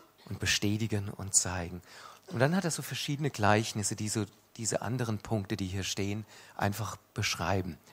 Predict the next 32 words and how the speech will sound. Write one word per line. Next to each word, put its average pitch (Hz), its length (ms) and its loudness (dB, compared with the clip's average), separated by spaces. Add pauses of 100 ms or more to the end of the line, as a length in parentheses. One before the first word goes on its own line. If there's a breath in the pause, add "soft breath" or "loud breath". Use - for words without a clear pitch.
Kannst 113 220 0
du - 20 0
mal 110 100 2
zurückgehen 110 440 0
auf 98 100 -2
die 98 180 -4 (220 loud breath)
vorhergehende 113 640 2
Folie, 117 400 0 (1500 soft breath)
was - 160 -2
hier 110 200 2
unten 123 360 -2
dann 101 180 0
so 98 180 2
mit 101 320 -2 (1600 soft breath)
benannt 95 480 0
ist. - 440 -2 (680)
Die - 60 -16
Geheimnisse 101 580 -2
schauen 101 240 -4
wir 101 60 -6
gleich 95 280 -6
nachher 101 280 -2
nochmal 92 340 -2 (680 soft breath)
an. 87 360 -6
Gucken 131 220 0
wir 143 60 4
mal 131 80 6
ein 117 60 2
paar 120 160 4
dieser 127 220 2
Gleichnisse 113 600 2
an. 127 240 0